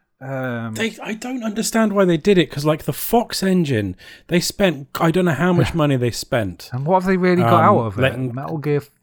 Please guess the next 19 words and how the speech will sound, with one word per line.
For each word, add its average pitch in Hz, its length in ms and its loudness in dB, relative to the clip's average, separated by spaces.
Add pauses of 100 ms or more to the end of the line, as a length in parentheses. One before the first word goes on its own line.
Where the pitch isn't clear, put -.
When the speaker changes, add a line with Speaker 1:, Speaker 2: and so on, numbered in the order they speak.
Speaker 1:
five. 110 160 2
Speaker 2:
building 165 300 4
a 151 60 0
new 151 160 2
engine. 147 260 -2
Well, 147 140 2
they 147 140 2
made 160 420 2 (800)
a 123 80 0
couple 180 320 -2
of 156 60 -6
Pro 147 220 2
Evos. 127 500 2
They 117 80 -2
made 113 440 -2
M 135 140 -2
G 131 120 0
S 131 120 -2
five 110 680 -2